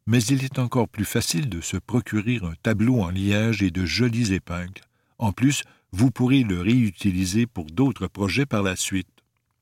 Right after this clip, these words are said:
Surprise végétale. Rien n'est plus plaisant que d'ouvrir de petites surprises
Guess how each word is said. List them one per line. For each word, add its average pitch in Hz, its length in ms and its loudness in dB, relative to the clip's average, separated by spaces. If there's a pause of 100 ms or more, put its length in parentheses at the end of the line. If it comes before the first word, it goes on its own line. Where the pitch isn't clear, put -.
(720)
Surprise 151 520 0
végétale. 92 760 -2 (520)
Rien 127 300 4
n'est 104 180 2
plus 92 220 -6
plaisant 123 560 0
que 98 140 -4
d'ouvrir 104 580 0
de 87 100 -8
petites - 440 -6
surprises 135 560 -2